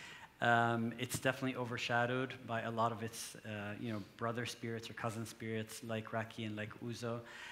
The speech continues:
Uh, so I wanna share with you today a bit about, uh,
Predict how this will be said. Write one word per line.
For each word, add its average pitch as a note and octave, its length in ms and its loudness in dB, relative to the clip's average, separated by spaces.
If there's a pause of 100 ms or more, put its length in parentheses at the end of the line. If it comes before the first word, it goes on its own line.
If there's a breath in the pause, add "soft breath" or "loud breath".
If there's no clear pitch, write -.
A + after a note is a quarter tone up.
(280 loud breath)
Uh, A#2+ 280 8
so - 160 2
I C#3 100 6
wanna D#3+ 220 6
share D#3+ 200 6
with C#3+ 160 2
you C#3 60 2
today B2+ 560 2
a A#2 80 0
bit B2+ 260 0
about, A#2+ 460 2 (120)
uh, A2 200 0